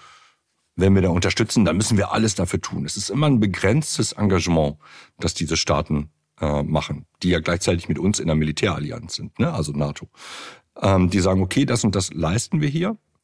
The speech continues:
aber mehr wird es nicht werden. Ähm, und sozusagen, dass ihre, ihre Steuerung im Grunde genommen nicht binär ist, also an oder aus, sondern okay, wir, wir temperieren das, wir versuchen das wohl zu temperieren.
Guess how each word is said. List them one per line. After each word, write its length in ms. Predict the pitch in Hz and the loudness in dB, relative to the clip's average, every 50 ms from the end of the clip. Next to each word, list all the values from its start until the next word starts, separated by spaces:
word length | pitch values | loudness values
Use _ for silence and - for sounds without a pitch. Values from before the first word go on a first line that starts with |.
| _ _ _ | _ _ _
aber 180 | - 101 98 98 | 0 2 2 4
mehr 340 | 92 90 92 104 117 117 113 | 4 4 4 4 2 0 0
wird 140 | 120 113 | -2 -2
es 160 | - 117 - 120 | -2 -2 0 -2
nicht 200 | 117 110 - 85 | -2 0 0 0
werden. 400 | 82 76 76 71 73 69 71 - _ _ _ _ _ - | 2 2 0 -2 -4 -8 -12 -16 _ _ _ _ _ -10
Ähm, 540 | - 90 85 85 82 82 82 82 82 82 80 | -6 -4 0 0 2 2 2 2 2 2 0
und 200 | - - 95 90 92 _ - - 76 69 71 76 98 | -2 -2 -4 -4 -4 _ -16 -18 -18 -16 -12 -8 -6
sozusagen, 380 | 92 95 92 - - 98 95 92 | -4 -4 -2 0 2 2 2 2
dass 180 | 92 92 - - - - - - - _ | 2 0 -4 -6 -12 -12 -14 -14 -12 _
ihre, 340 | - 101 85 98 90 85 87 - - - - - - - - - _ - - _ _ - - - - | -4 -2 0 0 0 -2 -2 -6 -14 -18 -18 -18 -20 -20 -20 -20 _ -20 -20 _ _ -14 -14 -8 -2
ihre 220 | 101 98 95 95 | 0 0 2 2
Steuerung 560 | - - - 101 117 156 156 110 98 95 98 | 0 2 2 2 2 2 2 2 2 2 2
im 60 | - - | 2 2
Grunde 140 | 101 98 | 2 2
genommen 140 | 98 95 92 | 4 2 2
nicht 200 | 98 104 - 92 | 2 0 -2 0
binär 420 | 92 95 90 85 82 92 117 135 127 | 2 2 4 4 2 2 2 0 0
ist, 120 | 127 - | -2 -2
also 280 | - 92 87 92 - - | 0 0 0 0 -2 0
an 200 | 98 113 135 104 | 0 0 2 2
oder 280 | 92 92 85 78 - | 2 0 0 -2 -2
aus, 320 | 78 85 107 147 170 - - | -2 0 0 0 0 0 0
sondern 300 | 101 95 98 98 95 80 | 0 2 2 2 0 0
okay, 340 | 85 - - 113 117 113 92 - | -2 -2 0 0 0 0 0 -4
wir, 520 | - - 92 87 - 90 110 104 - 80 | -8 -10 -10 -8 -4 -2 -2 -2 0 0
wir 140 | 98 104 - | -2 -2 -2
temperieren 640 | - 127 113 101 - 90 92 113 135 117 90 76 | 0 0 0 0 0 0 0 0 2 2 0 0
das, 160 | 73 71 - | -2 -4 -4
wir 60 | 87 82 | -4 -2
versuchen 340 | - 85 82 110 127 123 | -2 -2 0 0 0 0
das 140 | 104 87 85 | 0 0 0
wohl 140 | 87 101 107 | 0 0 0
zu 120 | - - | -2 -4
temperieren. 400 | - 104 92 92 92 90 78 73 | -4 -4 -2 -2 0 -2 -2 -2